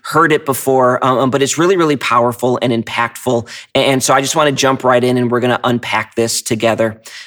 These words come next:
Philippians three verse one starts by Paul writing this. He says, "Finally, my brothers," and I wanna stop you right there because that's a really important transition that Paul is making. He, he's beginning to wrap his letter up.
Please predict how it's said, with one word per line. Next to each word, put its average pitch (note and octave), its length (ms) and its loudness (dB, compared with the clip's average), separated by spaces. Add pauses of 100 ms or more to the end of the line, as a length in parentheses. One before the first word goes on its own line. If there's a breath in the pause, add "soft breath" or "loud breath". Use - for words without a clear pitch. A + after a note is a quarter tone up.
Philippians D3 400 2
three C#3 200 0
verse B2+ 260 0
one B2+ 180 2
starts B2 360 0
by B2 220 0
Paul B2 320 2
writing A2+ 320 0
this. A#2 220 -2
He B2 100 -4
says, A#2+ 240 0
"Finally, D3 560 0
my B2+ 180 2
brothers," G#2+ 680 -4 (340 loud breath)
and C3+ 80 2
I C#3+ 60 4
wanna D#3 200 2
stop C3+ 300 0
you B2+ 100 2
right A#2 180 2
there G#2 280 -2 (320)
because B2+ 220 0
that's C#3+ 180 2
a C#3+ 60 2
really D3+ 380 2
important C3+ 680 -2
transition A#2+ 760 0 (240 loud breath)
that C3 180 0
Paul B2 280 2
is A2+ 180 0
making. A#2 420 -2
He, B2+ 140 -2
he's C3 220 -2
beginning D3 400 0
to C#3 160 0
wrap B2+ 400 0
his B2+ 200 -2
letter A2+ 440 0
up. - 320 -8